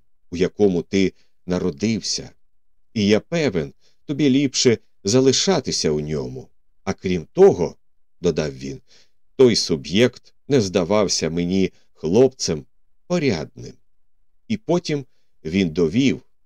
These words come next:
що я мав слушність. А що він, власне, зробив? Я вже точно не пам'ятаю. Здається,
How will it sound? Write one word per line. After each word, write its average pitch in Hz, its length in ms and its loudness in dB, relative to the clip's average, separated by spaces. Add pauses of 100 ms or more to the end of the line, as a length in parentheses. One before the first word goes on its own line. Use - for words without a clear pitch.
(320)
що - 240 0
я 104 320 4 (400)
мав 123 320 -2
слушність. - 840 -10 (800)
А 85 80 -8
що 120 260 2
він, 110 160 2
власне, 95 540 0 (200)
зробив? 117 600 -4 (580)
Я 123 240 2
вже 85 200 -2
точно 87 600 0 (280)
не 95 100 -2
пам'ятаю. 78 760 -8 (560)
Здається, 139 680 4